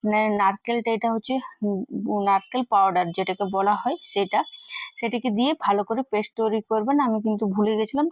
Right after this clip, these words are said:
তাই পরে দিয়েছি। এরপর দেখুন, এইভাবে হাতের সাহায্যে ভালো করে মেখে নেওয়ার পর আমরা একটা লাড্ডু আকারে তৈরি করব। যেভাবে নরমাল আমরা লাড্ডু তৈরি করি সেভাবেই আমরা এখানে লাড্ডুটা তৈরি করব। দেখুন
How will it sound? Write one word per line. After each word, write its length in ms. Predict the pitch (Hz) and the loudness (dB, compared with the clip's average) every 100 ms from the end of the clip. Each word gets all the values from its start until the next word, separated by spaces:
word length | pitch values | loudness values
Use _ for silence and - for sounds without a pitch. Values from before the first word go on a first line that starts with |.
| - | 2
তাই 160 | 262 302 | 0 0
পরে 200 | 240 220 | 0 0
দিয়েছি। 420 | 190 190 180 - 185 - - - - - | 0 0 0 -4 -10 -12 -16 -14 -12 -8
এরপর 240 | 247 240 | -6 -2
দেখুন, 300 | 226 254 269 285 - | -2 0 0 0 0
এইভাবে 520 | 226 214 226 220 294 349 - - - | -2 0 0 0 0 -2 -8 -12 -2
হাতের 360 | 208 214 247 | 0 0 -2
সাহায্যে 580 | - 226 214 233 208 285 349 - - - | 0 2 2 2 0 -2 -4 -10 -12 -2
ভালো 240 | 190 214 226 | 2 2 2
করে 180 | 233 233 | 0 0
মেখে 340 | 220 214 - | 0 0 2
নেওয়ার 280 | 262 254 220 - | 4 4 2 2
পর 160 | 240 349 - - - | 2 2 -2 -6 -2
আমরা 260 | 202 214 233 | 0 2 2
একটা 260 | 214 - 294 | 0 2 2
লাড্ডু 420 | 285 214 185 185 233 | 4 4 2 0 2
আকারে 380 | 214 196 220 302 - | 2 2 0 0 0
তৈরি 260 | 214 190 | 0 0
করব। 300 | - 185 175 185 - - 196 | -2 -2 -2 -6 -6 -2 -2
যেভাবে 500 | 208 233 233 247 285 | 0 0 2 2 2
নরমাল 460 | 269 220 208 226 247 | 2 2 2 2 2
আমরা 260 | 233 226 240 | 2 2 2
লাড্ডু 360 | 220 196 185 226 | 2 2 0 -2
তৈরি 320 | 208 196 202 | 0 0 -2
করি 180 | - 214 349 - - - - | -2 -2 -2 -6 -18 -16 -14
সেভাবেই 520 | - 226 196 196 277 | -6 -2 -2 -2 2
আমরা 240 | 262 208 226 | 2 2 2
এখানে 320 | 202 190 233 277 | 0 0 2 4
লাড্ডুটা 480 | 214 185 185 196 302 | 2 2 -2 -2 -2
তৈরি 240 | - 196 185 | 0 0 0
করব। 260 | - 175 185 - - - - | -2 -4 -6 -8 -14 -18 -6
দেখুন 280 | 214 220 226 | -6 -2 -2